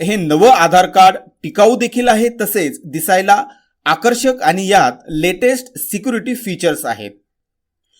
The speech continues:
सिक्युरिटी फीचर्समध्ये होलोग्राम, गिलोस पॅटर्न, घोस्ट इमेज आणि मायक्रो टेक्स्ट असणार आहे.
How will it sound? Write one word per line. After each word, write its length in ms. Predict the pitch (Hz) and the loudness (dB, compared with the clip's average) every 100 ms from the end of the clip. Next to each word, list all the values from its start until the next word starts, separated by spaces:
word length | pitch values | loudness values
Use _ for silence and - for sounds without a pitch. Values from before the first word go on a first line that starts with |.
| _ _ - | _ _ -4
सिक्युरिटी 400 | 226 262 262 277 | -2 -2 -2 -4
फीचर्समध्ये 760 | 233 226 233 233 226 220 220 - | -4 -2 -2 0 -4 0 0 0
होलोग्राम, 720 | 151 185 190 185 180 180 196 240 - 135 | -2 0 2 4 4 2 -4 -18 -20 -8
गिलोस 300 | 160 202 214 | -2 0 -2
पॅटर्न, 560 | - 160 160 160 151 - - _ _ | -2 0 2 0 -2 -8 -20 _ _
घोस्ट 380 | 120 196 220 226 | 0 2 2 -2
इमेज 440 | 165 139 123 117 _ | -4 -4 -6 -10 _
आणि 400 | 170 196 214 220 - | -2 -2 -4 -8 -14
मायक्रो 520 | 143 - 170 - 269 | -4 -2 -2 -2 -6
टेक्स्ट 420 | 226 170 170 - 147 | -4 -6 -8 -8 -6
असणार 300 | 143 151 131 | -6 -4 -4
आहे. 340 | 113 104 101 | -4 -10 -20